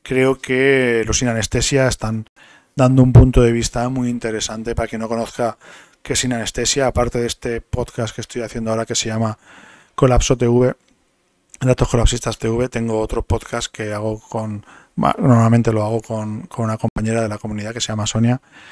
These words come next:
y que son muy interesantes también y donde entrevistamos a gente del mundillo y que creo que están siendo unos programas muy, muy curiosones, de un punto de vista muy nuestro, muy personal y muy colapsista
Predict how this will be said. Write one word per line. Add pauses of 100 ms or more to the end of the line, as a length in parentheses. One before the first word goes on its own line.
(420)
y
que
son
muy
interesantes
también
y
donde
entrevistamos
a
gente
del
mundillo (360)
y
que
creo
que
están
siendo
unos
programas
muy,
muy
curiosones, (1000)
de
un
punto
de
vista
muy
nuestro,
muy
personal
y
muy
colapsista